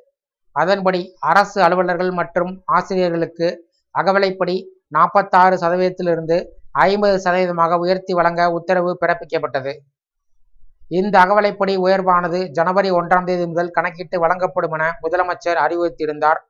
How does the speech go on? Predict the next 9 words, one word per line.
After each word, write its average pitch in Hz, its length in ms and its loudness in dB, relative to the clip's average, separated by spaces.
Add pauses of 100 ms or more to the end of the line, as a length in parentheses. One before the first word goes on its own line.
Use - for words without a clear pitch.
(680)
இதன் 196 280 0
மூலமாக 190 480 4
மாநில 190 380 2
அரசு 185 280 0
ஊழியர்கள் 185 400 -2
ஓய்வூதியர்களுக்கான 170 840 2
அகவிலைப்படி 170 520 -2 (440)
நாற்பத்தாறு 185 580 4
சதவீதத்திலிருந்து 175 760 -2